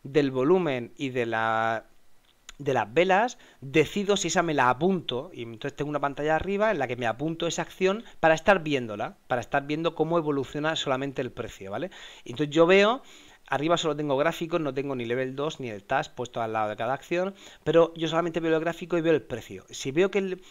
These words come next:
que el nivel s-, del precio se acerca al punto cero cero, al punto cincuenta, entonces digo,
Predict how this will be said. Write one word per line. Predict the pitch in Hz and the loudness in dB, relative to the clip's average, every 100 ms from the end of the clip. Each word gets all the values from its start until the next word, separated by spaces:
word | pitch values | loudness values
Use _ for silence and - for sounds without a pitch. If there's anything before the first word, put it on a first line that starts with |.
| - | -12
que | - | -2
el | 165 | 0
nivel | 165 170 | 2 0
s-, | 156 - | -2 -6
del | 156 147 135 | -2 -2 -2
precio | - 170 151 | -6 -6 -4
se | 139 | -8
acerca | 143 175 143 | -4 -4 -2
al | 113 98 | -4 -4
punto | 160 170 | -6 -4
cero | 160 160 147 | -4 -6 -2
cero, | 165 113 | -2 -2
al | 101 | -4
punto | 160 165 | -8 -6
cincuenta, | 170 160 175 170 165 175 | -6 -2 0 0 -2 -2
entonces | 131 151 147 | -2 -4 -2
digo, | 143 131 120 | -2 -2 -2